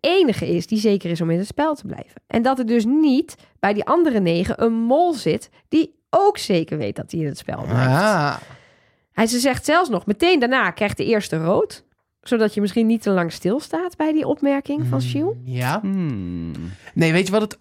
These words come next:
Speaker 2: weet je wat het wel, wat het wel is? Het is, ze zeggen natuurlijk, ze, ze praten nooit in de mol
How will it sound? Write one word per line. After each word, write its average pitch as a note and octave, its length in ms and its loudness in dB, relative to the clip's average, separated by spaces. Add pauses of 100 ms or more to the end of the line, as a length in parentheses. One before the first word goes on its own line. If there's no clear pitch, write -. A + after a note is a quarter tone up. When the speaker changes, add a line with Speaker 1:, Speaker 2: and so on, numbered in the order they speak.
(120)
Speaker 2:
weet G3 180 2
je G#3+ 60 -4
wat G#3 100 0
het G#3 180 -12
wel, F3 240 -2
wat F3+ 120 -2
het F#3 220 -6
wel F3+ 380 -4
is? F#3 560 0 (840)
Het D#3+ 160 -4
is, - 400 -2 (760)
ze - 200 -2
zeggen A#3+ 320 0
natuurlijk, A3 360 2
ze, G#3+ 300 -2
ze - 200 -2
praten G#3+ 440 2
nooit G#3+ 280 4
in D#3+ 120 2
de C3 60 2
mol B2 460 -2